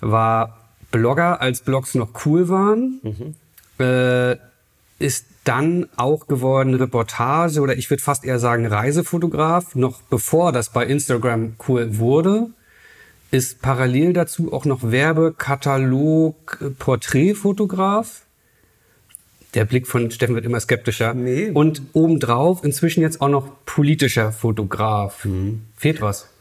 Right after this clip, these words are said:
Speaker 2: Nee, das ist genau richtig. Aber weißt du, was du mir gerade vorführst, dass ich immer all die Dinge gemacht haben, als sie noch nicht hip waren. Und in dem Moment, wo andere Leute sozusagen angefangen haben, äh,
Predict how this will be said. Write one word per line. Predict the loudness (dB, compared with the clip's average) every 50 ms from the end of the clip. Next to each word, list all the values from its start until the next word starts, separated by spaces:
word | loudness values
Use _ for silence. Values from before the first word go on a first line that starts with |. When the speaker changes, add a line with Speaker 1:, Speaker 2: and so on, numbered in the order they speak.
| _ -4
Speaker 2:
Nee, | 0 2 4 4 4 2 0 -4
das | -4 -4 -4
ist | -4 -2 0
genau | 2 2 4 2
richtig. | 2 2 0 -2 -2 -2 0 0
Aber | 2 2 2
weißt | 2 0 -2 -4
du, |
was | -6 -2
du | 0
mir | -2 0
gerade | 0 0 -2 -2 -2 -4
vorführst, | -6 -2 0 0 0 0 -2 -2 0 0 0 0 0 -2
dass | 0 0
ich | 0 0 0
immer | 0 0 0
all | 0 0
die | 0 0 2
Dinge | 2 2 2 2 2
gemacht | 2 2 0 -2 -4 -6 -4 -2
haben, | -2 -2 -2 -4 -6 -4
als | -4 -4 -2 0
sie | 0 2
noch | 2 2 0 0
nicht | -2 -2 -2 -4 -2
hip | -2 -2 -2 0 -2
waren. | 0 0 0 0 0 -2 -4 -6 -4 -2
Und | 0 0 2
in | 2 2 4
dem | 4 4 4
Moment, | 4 2 2 2 2 0 -4 -2
wo | -2 -2 0
andere | 0 0 0 2 0 0
Leute | 2 2 2 2 2 0 -2
sozusagen | -2 -2 -4 -2 -2 -2 -2 -2 -2
angefangen | -2 -2 0 0 0 0 -2 -2 -2 0 0
haben, | 0 0 2 0 0 -2 -4 -8 -14 -20 -20 -20 -20 -10 _
äh, | 0 2 2 4 4 4 4 4 2